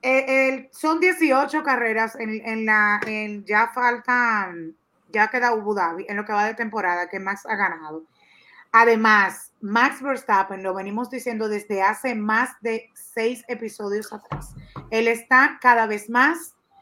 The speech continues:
superando sus propios récords, a pesar de que los all, o sea, los récords de todo, de, de todo lo que es la Fórmula uno en general,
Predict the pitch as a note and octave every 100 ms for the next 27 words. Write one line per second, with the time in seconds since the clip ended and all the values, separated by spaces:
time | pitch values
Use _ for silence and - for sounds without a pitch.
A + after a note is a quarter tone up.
0 | _ - A3+ A3+ A3+ C4+ C#4 - A3 G#3+
1 | A3+ A3+ G#3 A3 - - A#3 G#3+ A#3 B3
2 | B3 C4+ C#4+ C#4 B3 A3 A3 - A#3+ B3+
3 | C4+ C#4 C#4+ D4 C4+ _ - - A#3 G#3+
4 | G3+ G3+ G3+ G#3+ A#3 C4+ A#3 A#3 A3+ B3
5 | C4 C4 A3+ A3 G#3+ G3+ G3 G3 G#3+ A#3+
6 | B3+ C4+ C4 A#3 A#3 A3 A#3 A#3 A#3+ B3
7 | A3+ B3+ C4 A#3 G#3